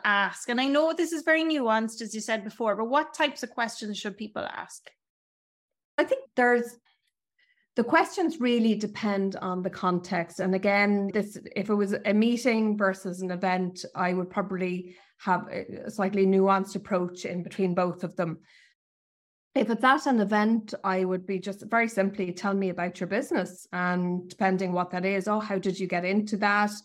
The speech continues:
Speaker 2: Is that something you've always done? What are the trends? What are you seeing? What does the future hold?" So you just, you're just exploring and you're sort of, what I'm doing in my head is I'm,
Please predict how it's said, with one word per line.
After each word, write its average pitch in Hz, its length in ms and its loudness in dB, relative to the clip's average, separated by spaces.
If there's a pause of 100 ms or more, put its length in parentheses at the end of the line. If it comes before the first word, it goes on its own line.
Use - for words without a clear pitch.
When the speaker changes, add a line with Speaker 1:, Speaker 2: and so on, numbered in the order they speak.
(320)
Speaker 2:
Is 175 120 -4
that 185 160 -2
something 185 240 0
you've 175 140 -2
always 175 320 0
done? 247 560 4 (520)
What 190 180 4
are 175 80 0
the 185 100 -6
trends? 226 560 2
What 185 100 0
are 180 60 -4
you 175 140 -6
seeing? 233 760 0
What 185 240 0
does 170 160 -10
the 175 100 -10
future 254 460 2 (140)
hold?" 214 520 4
So 339 60 -2
you 339 80 2
just, 480 240 -6
you're 277 180 -2
just 427 200 -8
exploring 202 760 0
and 185 120 0
you're 208 120 4
sort 214 220 0
of, - 100 -6 (540)
what 247 120 2
I'm 302 200 6
doing 214 300 4
in 190 100 2
my 190 140 2
head 185 300 -4
is 185 200 -2
I'm, 208 420 2